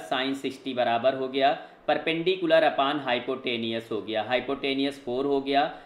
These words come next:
क्रॉस मल्टीप्लाई कर दिया गया बेटा, ये हो गया फ़ोर sin सिक्सटी under root three by two बराबर हो गया टू under root three हो गया।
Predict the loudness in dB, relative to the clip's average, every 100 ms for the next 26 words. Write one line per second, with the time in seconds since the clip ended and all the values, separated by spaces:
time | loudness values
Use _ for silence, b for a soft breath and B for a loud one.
0 | B 0 2 2 0 -2 -2 0 2 2
1 | 0 -2 0 0 0 -2 0 0 0 -2
2 | -2 -4 -2 -2 -2 -2 0 0 -2 -2
3 | -2 -4 -6 -8 -8 -6 -6 -6 B B
4 | -4 0 2 2 2 -2 -4 -4 0 2
5 | 0 -2 -4 0 2 2 0 -2 -2 -2
6 | 0 0 0 2 2 2 0 -2 -4 -6
7 | -6 -6 -6 -8 -4 -4